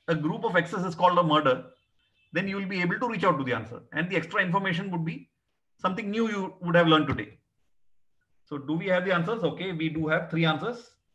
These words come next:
Uh, the answer is indeed crows. A group of crow is called murder.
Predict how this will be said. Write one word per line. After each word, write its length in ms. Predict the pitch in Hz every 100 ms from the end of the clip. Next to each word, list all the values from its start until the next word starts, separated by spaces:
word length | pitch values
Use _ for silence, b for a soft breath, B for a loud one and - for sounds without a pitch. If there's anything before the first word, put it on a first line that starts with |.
| _ _ _ _ _ -
Uh, 460 | 139 139 139 139 - 160
the 140 | 151
answer 240 | 156 165
is 80 | 214
indeed 380 | 185 185 175 -
crows. 400 | 160 170 - - - _ _ _ _ _ _ _ _ -
A 80 | 147
group 300 | 135 156 180
of 140 | 202 -
crow 160 | 170
is 100 | 175
called 240 | 165 160 143
murder. 360 | 131 135 269